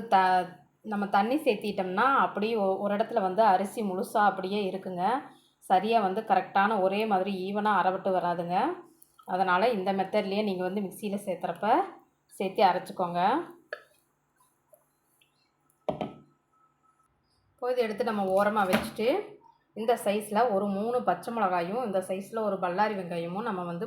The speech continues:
பொடுசா வெட்டி எடுத்துக்கலாங்க. கூடவே கொஞ்சம் கருவேப்பிலை இலையிலையும் பொடுசா நறுக்கி எடுத்துக்கலாங்க. பாருங்க, இது போல ரொம்ப மெலிசா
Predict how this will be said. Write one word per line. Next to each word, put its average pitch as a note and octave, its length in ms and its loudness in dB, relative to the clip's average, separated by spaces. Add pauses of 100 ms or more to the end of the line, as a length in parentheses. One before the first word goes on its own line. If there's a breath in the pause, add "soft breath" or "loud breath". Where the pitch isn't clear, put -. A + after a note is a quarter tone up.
பொடுசா F#3 360 -6
வெட்டி G3+ 280 -8
எடுத்துக்கலாங்க. F3 540 -8 (1800)
கூடவே B3 320 2 (120)
கொஞ்சம் G3+ 280 -2
கருவேப்பிலை G#3 460 -2
இலையிலையும் F#3+ 400 -4
பொடுசா G3 360 -6
நறுக்கி F3+ 320 -6
எடுத்துக்கலாங்க. F3+ 520 -8 (1200)
பாருங்க, G#3 300 -2 (140)
இது F#3+ 200 -6
போல G3 180 2 (480)
ரொம்ப G3+ 200 0 (180)
மெலிசா G3+ 380 -2